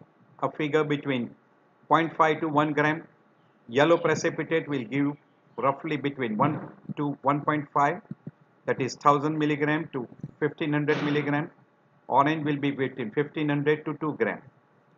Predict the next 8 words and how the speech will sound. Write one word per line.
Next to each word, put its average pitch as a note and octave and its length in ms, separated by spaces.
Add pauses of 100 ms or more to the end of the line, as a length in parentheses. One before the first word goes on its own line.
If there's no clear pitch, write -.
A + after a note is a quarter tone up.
(2750)
And A#2+ 240
results D#3 340
should D#3+ 160
be D#3 100
seen D#3+ 400
only D#3+ 500
after C#3+ 580 (560)
cooling. C#3 360